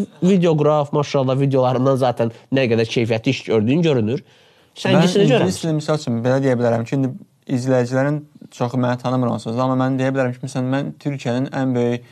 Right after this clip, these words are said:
Speaker 2: texnologiya şirkətində işləmişəm bir müddət və, və orada da mən işə qəbul olanda ilk əvvəl soruşur, ingilis dilini bilirsən, yoxsa yox? Ondan əlavə, misal üçün, iş axtararkən mən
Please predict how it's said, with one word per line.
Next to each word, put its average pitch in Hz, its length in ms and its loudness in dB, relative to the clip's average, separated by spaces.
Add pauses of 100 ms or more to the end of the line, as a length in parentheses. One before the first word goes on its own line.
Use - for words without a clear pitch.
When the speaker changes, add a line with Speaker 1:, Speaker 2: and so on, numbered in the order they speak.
Speaker 2:
texnologiya 131 560 0
şirkətində 123 680 -2
işləmişəm 117 500 -4
bir 117 160 -2
müddət 123 480 -2
və, 139 140 2 (460)
və 170 120 -2
orada 143 320 0
da 156 80 2
mən 139 240 2
işə 139 160 -2
qəbul 131 300 2
olanda 143 240 2
ilk 147 240 -4
əvvəl 143 160 0
soruşur, 135 260 -2
ingilis 135 300 -2
dilini 135 160 0
bilirsən, 131 320 -2
yoxsa 120 260 -2
yox? - 220 -4 (400)
Ondan 160 340 0
əlavə, 175 320 2
misal 170 160 -4
üçün, - 160 -4
iş 175 160 -4
axtararkən 151 640 0
mən 131 200 0